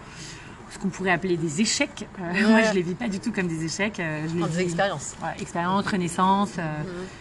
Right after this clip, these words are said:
Speaker 1: euh, donc, euh, non, je pense que là, euh, j'ai atteint un, une certaine mati-, maturité <laughs> entrepreneuriale, on dira.
Speaker 2: Ok.
Speaker 1: De toutes les façons, je sais que <laughs> pour, pour arriver, euh,
Speaker 2: Là où
Speaker 1: pour
Speaker 2: tu
Speaker 1: arri-,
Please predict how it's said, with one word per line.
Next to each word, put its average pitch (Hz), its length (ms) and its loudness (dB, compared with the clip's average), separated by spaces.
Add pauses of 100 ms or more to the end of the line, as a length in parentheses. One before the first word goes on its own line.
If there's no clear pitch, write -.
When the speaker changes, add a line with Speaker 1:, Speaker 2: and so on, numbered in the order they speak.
(420)
Speaker 1:
euh, 160 380 -6
donc, 180 260 -2
euh, 170 460 0
non, 214 180 0
je - 100 -10
pense 214 140 -2
que 220 80 -4
là, 214 320 8
euh, 190 60 0
j'ai 180 180 0
atteint 180 240 0
un, 170 560 -2
une 170 80 0
certaine 208 280 2
mati-, 214 260 4
maturité 226 760 6
<laughs> - 0 -
entrepreneuriale, 226 800 10
on 180 80 4
dira. 156 220 2 (220)
Speaker 2:
Ok. 196 300 0 (380)
Speaker 1:
De - 40 -4
toutes 185 180 -4
les 202 120 2
façons, 240 160 0
je 185 120 -2
sais 220 180 -4
que 160 580 -2
<laughs> - 140 -8
pour, 262 100 4 (560)
pour 233 60 4
arriver, 220 600 6
euh, 175 180 2 (800)
Speaker 2:
Là 180 100 2
où 180 40 2
Speaker 1:
pour 196 60 2
Speaker 2:
tu 202 80 8
Speaker 1:
arri-, 185 100 2